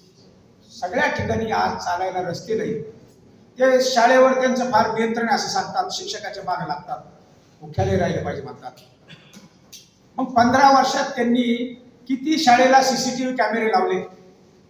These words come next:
त्यांच्या आमदार फंडाचा हिशोब विचारला पाहिजे लोकांनी, किती शाळेला, किती हायस्कूलला सीसीटीव्ही कॅमेरे लावले?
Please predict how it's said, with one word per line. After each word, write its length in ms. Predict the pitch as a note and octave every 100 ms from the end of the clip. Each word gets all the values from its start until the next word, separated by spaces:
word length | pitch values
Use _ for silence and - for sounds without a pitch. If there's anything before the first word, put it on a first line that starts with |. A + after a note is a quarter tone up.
| _ _ _ _ _ _
त्यांच्या 260 | G#3+ A#3 C4
आमदार 260 | C4+ C4+
फंडाचा 320 | - B3+ C#4 C#4
हिशोब 260 | A#3+ C#4 C4+
विचारला 320 | B3+ - C#4+ C4+
पाहिजे 280 | A#3 G#3+
लोकांनी, 300 | G3 F#3+ F#3
किती 320 | F#3 C4 - -
शाळेला, 440 | A#3 B3 B3+ B3
किती 480 | B3 B3 C4+ - -
हायस्कूलला 460 | - G3 - A#3+ A#3+
सीसीटीव्ही 480 | A#3+ A3 G#3+ A3+ A3
कॅमेरे 320 | G3+ G#3 G3+
लावले? 540 | E3+ D#3 D#3 - -